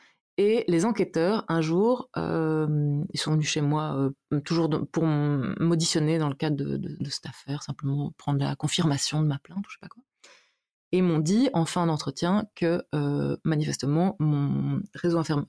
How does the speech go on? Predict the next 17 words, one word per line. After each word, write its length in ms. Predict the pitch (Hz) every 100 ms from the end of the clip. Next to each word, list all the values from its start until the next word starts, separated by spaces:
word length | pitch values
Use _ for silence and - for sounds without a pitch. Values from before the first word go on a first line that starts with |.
| -
informatique 440 | 147 151 143 -
avait 120 | 151
été 120 | 135
piraté 480 | - 226 180 - 165
parce 160 | - -
que 80 | 151
l'adresse 440 | 185 208 208 -
I 40 |
P 160 | - 190
qu'ils 160 | 156 151
avaient 120 | 143
remontée 600 | 208 214 151 - 170 - -
menait 320 | 156 156 190
jusqu'à 240 | 170 -
chez 160 | 180 160
moi. 200 | 147 - _ _ _ _ _ _ _ _ _ - - -
Voilà. 240 | 151 123